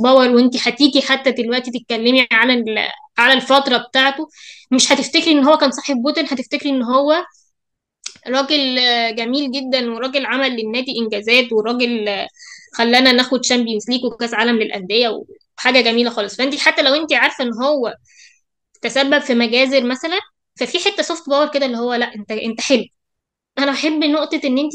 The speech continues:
تقارني حاجتين وتطلعي الحاجات المشابهة قوي والحاجات اللي مش مشابهة قوي. فهي هنا في البيبر دي، هي جابت لك إن هم، هم ناديين، الاتنين عايزين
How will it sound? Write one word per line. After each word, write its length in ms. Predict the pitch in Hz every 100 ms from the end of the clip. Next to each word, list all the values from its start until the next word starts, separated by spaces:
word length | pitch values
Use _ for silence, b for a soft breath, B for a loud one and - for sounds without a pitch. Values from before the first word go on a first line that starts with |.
| 262
تقارني 260 | - 285 320
حاجتين 420 | 277 254 - 330
وتطلعي 440 | 339 - 247 254 294
الحاجات 380 | 285 226 302
المشابهة 920 | 330 285 262 302 - - 320 320 285 294
قوي 200 | 302 349
والحاجات 400 | 359 - 247 277
اللي 280 | 277 254 254 _ _ _ -
مش 200 | 240 262
مشابهة 380 | 254 247 233
قوي. 260 | 220 202 - -
فهي 380 | 233 285 330 339
هنا 100 | 381
في 100 | 339
البيبر 380 | 247 294 330 339
دي، 240 | - 320 B B B B -
هي 180 | 269 262
جابت 340 | 294 339 359
لك 120 | 349
إن 140 | 277 247
هم، 260 | 277 302
هم 280 | 285 247 247
ناديين، 500 | 247 240 254 254 214 - _ _ _ _ -
الاتنين 500 | 226 247 262 285 349
عايزين 580 | 294 254 233 247 294